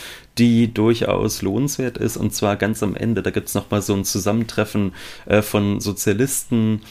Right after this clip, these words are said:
äh, und aber auch einem eher bürgerlichen, äh, Redakteur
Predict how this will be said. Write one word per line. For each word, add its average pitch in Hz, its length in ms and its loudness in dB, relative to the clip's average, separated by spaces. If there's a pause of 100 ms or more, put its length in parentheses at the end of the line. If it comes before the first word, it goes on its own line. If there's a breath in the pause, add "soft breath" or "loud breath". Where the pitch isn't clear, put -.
(320 loud breath)
äh, 101 260 4
und - 640 -2
aber - 260 2
auch - 200 0
einem 95 520 0 (160)
eher 101 300 2
bürgerlichen, 110 840 0
äh, 101 100 -4
Redakteur 107 680 0